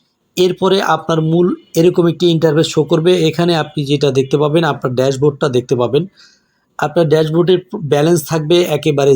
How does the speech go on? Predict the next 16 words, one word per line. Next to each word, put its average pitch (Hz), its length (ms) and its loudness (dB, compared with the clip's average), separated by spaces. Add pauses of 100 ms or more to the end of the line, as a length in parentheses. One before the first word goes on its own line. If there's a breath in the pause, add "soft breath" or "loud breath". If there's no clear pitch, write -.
জিরো 135 260 4
জিরো। 139 160 4 (840 loud breath)
দেখেন 151 240 0 (120)
আমি 165 220 0
এই 170 100 0
মুহূর্তে 170 280 0 (300)
একটি - 280 -6 (100)
মাত্র 175 180 -2 (140)
ক্লিকের 165 460 0
কাজ 151 100 0 (100)
করেছি, 165 300 0 (120)
এখানে 151 200 0 (240)
এক - 60 -2 (100)
সেন্ট 156 240 2
কিন্তু 147 200 -4 (100)
already 143 320 2